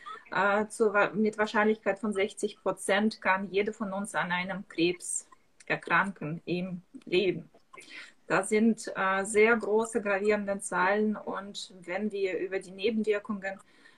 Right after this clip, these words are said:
sprechen, ähm, wenn man das liest und, äh, Betroffene erfragt,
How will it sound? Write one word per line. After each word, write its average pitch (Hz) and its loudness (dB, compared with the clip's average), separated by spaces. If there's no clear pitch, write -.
sprechen, 214 -2
ähm, 185 -4
wenn 180 -6
man 190 -4
das 175 -4
liest 226 -2
und, 190 -4
äh, 180 0
Betroffene 190 -8
erfragt, 190 2